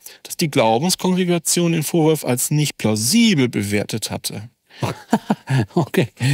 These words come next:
Speaker 1: Also hat er einen Verwaltungsvorgang draus gemacht, in der Hoffnung, dass der einfach
Speaker 2: Verschwindet.
Speaker 1: hängen bleibt.
Speaker 2: Ja.
Speaker 1: Hm. Erst der jüngste Vorwurf führte dazu, dass die verschiedenen Vorgänge miteinander verknüpft wurden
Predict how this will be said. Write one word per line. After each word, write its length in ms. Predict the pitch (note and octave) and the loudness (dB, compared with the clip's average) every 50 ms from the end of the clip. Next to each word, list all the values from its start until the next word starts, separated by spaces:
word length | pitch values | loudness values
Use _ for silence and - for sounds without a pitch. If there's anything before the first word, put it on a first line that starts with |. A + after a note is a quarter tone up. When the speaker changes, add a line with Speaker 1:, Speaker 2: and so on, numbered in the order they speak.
| D3 - _ _ _ _ _ _ _ - | 0 -2 _ _ _ _ _ _ _ -2
Speaker 1:
Also 160 | B2 A2 G#2+ | 0 0 0
hat 120 | G2+ G#2 | 0 0
er 80 | - A2 | 0 -2
einen 80 | G#2 - | -2 0
Verwaltungsvorgang 760 | - G2 G#2+ A#2+ B2 - C#3 - - - C#3 C3+ C#3 D3 C#3 | -2 0 0 0 0 0 -2 0 0 2 2 2 2 2 2
draus 200 | C3+ C#3 C#3 - | 2 0 0 0
gemacht, 400 | - - C#3+ D3+ E3 - - - | 0 2 2 2 0 0 -4 -4
in 80 | - C3 | 0 0
der 80 | B2+ B2 | 2 2
Hoffnung, 280 | C#3 C#3+ - D3 C3 | 0 0 0 0 0
dass 120 | B2+ B2+ - | 0 0 0
der 140 | - - G#2+ | -2 -2 -2
einfach 400 | B2 C3 - B2 B2 - - _ _ _ _ _ _ _ _ _ | -2 -2 -2 -4 -4 -4 -12 _ _ _ _ _ _ _ _ _
Speaker 2:
Verschwindet. 680 | - A#2 A2 - - F3 G#3 D3+ A2+ G#2 G2+ - - _ _ _ _ | -4 -4 -4 -2 0 2 2 4 2 0 -2 -6 -12 _ _ _ _
Speaker 1:
hängen 300 | - - C3+ C#3 B2 A2 | -6 -4 -2 0 0 2
bleibt. 340 | G#2 G2+ - - - - - | 2 2 0 0 -2 -2 -2
Speaker 2:
Ja. 240 | B2 A2+ G#2 A2+ - - _ _ _ _ _ _ - | 0 0 0 -2 -4 -8 _ _ _ _ _ _ -4
Speaker 1:
Hm. 240 | D#3+ D#3 D3+ D3 C#3 - - _ | -2 0 0 0 -2 -6 -6 _
Erst 240 | - A3+ A3+ - - | 0 0 0 0 0
der 100 | C#3 B2 | 2 2
jüngste 460 | A2+ A#2+ D3 F3 F#3 F3+ - - D3+ | 2 2 2 2 2 0 0 -2 -2
Vorwurf 480 | - - C#3 C3+ C3 B2 B2 A#2+ A#2 | -2 -2 0 0 0 0 0 -2 -2
führte 280 | - - B2+ A#2 B2 A#2+ | -2 -2 -2 -2 -2 0
dazu, 500 | A2 G#2 A2 - - A#2+ A#2+ A#2 A#2 A#2 - | -2 -2 -2 -2 -2 -2 -2 -2 -2 -2 -4
dass 140 | A2+ A2 - | -4 -6 -4
die 100 | - A#2 | -4 -4
verschiedenen 480 | - A#2 - - - F#3+ E3+ D3+ B2+ | -4 -2 -2 0 0 0 2 2 0
Vorgänge 440 | B2 - G#3 G3+ D#3+ D3 C#3+ C#3 C3 | 0 2 0 2 2 2 2 2 2
miteinander 480 | B2 B2+ B2 C#3+ B2 A#2+ A#2+ A#2+ A#2+ - | 0 0 0 0 0 0 0 0 -2 -2
verknüpft 580 | - - A2+ - - - D4 E4 - - - - | -4 -6 -6 -4 0 0 0 0 0 -4 -4 -2
wurden 360 | D#3 C#3 D3 D3 D#3+ C3 A#2 | 0 2 2 2 2 2 0